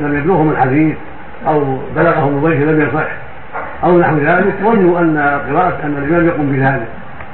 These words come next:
وأنه يك-، يكفي في ذلك وي-، وي-، ويسد عن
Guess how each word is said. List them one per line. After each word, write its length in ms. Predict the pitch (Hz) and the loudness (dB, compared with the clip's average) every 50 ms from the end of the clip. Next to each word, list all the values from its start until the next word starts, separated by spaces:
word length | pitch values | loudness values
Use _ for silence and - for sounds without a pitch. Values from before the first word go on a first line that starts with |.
| - - | -8 -4
وأنه 520 | - 147 160 160 156 131 135 139 135 135 135 | -2 0 0 2 2 0 0 -2 -4 -6 -6
يك-، 160 | 143 139 - 165 | -4 -4 -4 -2
يكفي 320 | 160 156 - 135 143 117 | -2 -2 -2 -2 -2 -2
في 180 | 123 131 135 147 | 0 0 2 2
ذلك 260 | 147 139 113 131 - - - - - - - - - 127 | 2 2 0 -2 -4 -6 -10 -14 -14 -14 -14 -12 -10 -6
وي-، 80 | 123 127 | -6 -4
وي-، 840 | 131 127 127 127 123 120 120 123 123 120 113 113 110 110 - 127 | -4 -4 -4 -6 -6 -6 -6 -6 -6 -6 -6 -6 -6 -8 -6 -4
ويسد 360 | 147 156 151 160 156 135 - - | -4 -2 0 0 0 0 -2 -2
عن 180 | 135 135 131 | -2 -2 -2